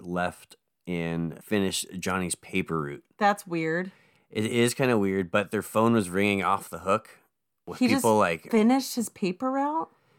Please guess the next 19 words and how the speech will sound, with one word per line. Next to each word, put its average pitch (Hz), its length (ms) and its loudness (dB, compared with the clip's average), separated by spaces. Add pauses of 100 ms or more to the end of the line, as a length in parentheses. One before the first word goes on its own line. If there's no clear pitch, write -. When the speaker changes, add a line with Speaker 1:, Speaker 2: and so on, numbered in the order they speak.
(160)
Speaker 1:
Yeah, 110 280 2
well, 101 160 2
I 101 120 4
guess 123 200 -2
all 127 60 0
these 110 140 2
people 107 220 -4
were 90 120 0
calling 98 540 0
and, 87 240 -12
like, 80 220 -16
Speaker 2:
They're 226 120 -2
like, 220 260 -2
"I 214 60 0
Speaker 1:
"What 233 60 2 (100)
Speaker 2:
need 269 40 4
my 254 80 4
Speaker 1:
the 240 80 2
fuck? 277 200 6